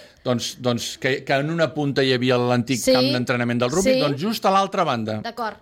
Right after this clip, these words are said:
Speaker 1: tocant a un camp, un, a un parc infantil
Speaker 2: A un
Speaker 1: que hi ha.
Speaker 2: parc infantil,
Speaker 1: La,
Speaker 2: exacte.
Speaker 1: la idea és allà. Aquest és el que està menys avançat perquè és un disseny de, de, de grans dimensions i això porta, doncs, un procés.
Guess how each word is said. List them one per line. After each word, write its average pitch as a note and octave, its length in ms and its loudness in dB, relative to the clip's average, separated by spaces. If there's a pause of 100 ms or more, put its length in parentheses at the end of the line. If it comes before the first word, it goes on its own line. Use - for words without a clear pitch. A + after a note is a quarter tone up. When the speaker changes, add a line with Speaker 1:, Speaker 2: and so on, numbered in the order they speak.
Speaker 1:
tocant E3+ 360 0
a F3 80 -2
un E3+ 240 -6
camp, D#3+ 220 -2
un, D#3 760 -8
a - 60 -8
un C#3 160 -4
parc C#3+ 200 0
infantil C#3+ 340 -2
Speaker 2:
A - 40 4
un - 60 0
Speaker 1:
que C3 60 0
hi - 20 2
ha. C#4 40 2
Speaker 2:
parc C4+ 140 -2
infantil, B3 640 -8
Speaker 1:
La, C3 120 2
Speaker 2:
exacte. - 180 -2
Speaker 1:
la C#3+ 80 4
idea D#3+ 260 2
és C3 80 -4
allà. A#2+ 140 -2
Aquest F#3 200 -2
és G#3+ 60 0
el G#3+ 60 2
que F3 80 -2
està F3 160 0
menys E3+ 240 -2
avançat C#3+ 420 -2
perquè B2+ 200 -4
és A2+ 80 -4
un C3 260 -2
disseny B2+ 360 0
de, B2+ 220 2
de, G#2 320 -4
de F#2+ 300 -6
grans G#2+ 220 -4
dimensions B2+ 520 -2
i C#3+ 40 -4
això A2+ 180 -4
porta, B2 360 0 (300)
doncs, A2 240 -2
un G#2 120 0
procés. - 420 -10